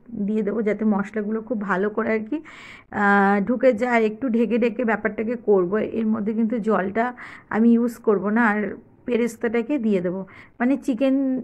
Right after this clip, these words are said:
আর দইয়ের যে জলের ব্যাপারটা সেটাই আর কি বেরোবে। আর স-, আর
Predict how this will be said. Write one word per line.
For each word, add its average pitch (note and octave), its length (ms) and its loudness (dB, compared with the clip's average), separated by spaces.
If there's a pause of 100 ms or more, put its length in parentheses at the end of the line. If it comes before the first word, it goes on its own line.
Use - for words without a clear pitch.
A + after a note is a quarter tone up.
আর A3+ 160 4
দইয়ের A#3+ 560 2
যে B3+ 280 0 (140)
জলের G#3 380 2
ব্যাপারটা G#3+ 600 -2 (460)
সেটাই D4 340 2
আর B3 180 2
কি F4+ 100 2 (240)
বেরোবে। G3 340 0
আর A3 160 4
স-, G#3+ 320 -2 (180)
আর G#3 140 4